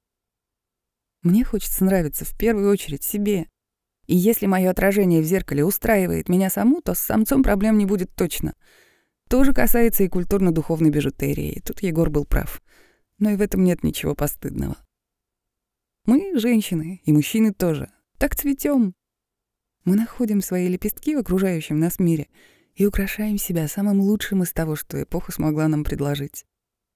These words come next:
Совсем не обязательно с целью привлечь кого-то для размножения и дележа имущества, хотя и это иногда тоже. Мы всего лишь выполняем свою функцию. Цветы ведь тоже распускаются не для пчёл, и не для поэтов,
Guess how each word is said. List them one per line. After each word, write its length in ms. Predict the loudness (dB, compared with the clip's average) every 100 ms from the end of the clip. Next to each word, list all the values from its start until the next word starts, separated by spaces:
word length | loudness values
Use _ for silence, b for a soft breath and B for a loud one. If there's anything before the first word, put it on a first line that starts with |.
| _ _ _
Совсем 340 | -6 -4 2 2
не 80 |
обязательно 540 | 4 4 4 2 0 0
с 60 |
целью 340 | 0 0 0 2
привлечь 420 | 2 4 2 0
кого-то 320 | 0 0 2
для 140 | 2 2
размножения 720 | 4 6 6 6 4 4 4
и 60 |
дележа 400 | 6 4 4 4
имущества, 600 | 6 4 2 -4 -10 -12 -16 -20
хотя 460 | -20 -16 -14 -8
и 180 | -4 -4
это 200 | -4 -2
иногда 320 | 0 0 -4
тоже. 300 | -6 -8 -10 -14 _ _ _ _ _ _
Мы 80 | -12
всего 420 | -10 -8 -8 -6
лишь 260 | -6 -6 -6
выполняем 560 | -4 -2 0 0 0 -2
свою 260 | -2 -4
функцию. 600 | -4 -4 -4 -6 -10 -14 -16 _ _ _ _ _ _ _ _ _ _ _ _
Цветы 340 | 0 2 2 2
ведь 160 | 2
тоже 200 | 2 4
распускаются 640 | 2 -2 -6 -2 0 2 6
не 140 | 6
для 180 | 8 4
пчёл, 440 | 2 0 0 0 -4 _ _
и 60 | 4
не 100 | 4
для 140 | 4
поэтов, 680 | 2 2 2 2 0 -8 -12